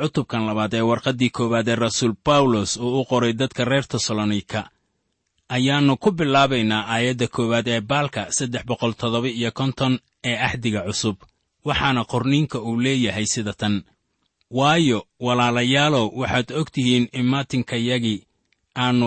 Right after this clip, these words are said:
idiin nimid inuusan noqon mid aan waxtar lahayn." Marka uu leeyahay mid aan waxtar lahayn, ayuu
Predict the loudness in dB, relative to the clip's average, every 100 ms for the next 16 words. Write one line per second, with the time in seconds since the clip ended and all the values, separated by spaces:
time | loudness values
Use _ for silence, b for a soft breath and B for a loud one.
0 | 0 0 2 4 4 4 2 0 -2 0
1 | -2 -2 0 -2 -2 0 0 -2 -4 -4
2 | -2 -2 -2 -2 -4 -2 -2 -2 -2 -2
3 | -6 _ _ _ _ -2 0 2 2 2
4 | 2 2 4 4 2 2 0 -2 -6 -2
5 | 0 0 0 2 2 0 -2 0 2 2
6 | 2 0 0 2 4 2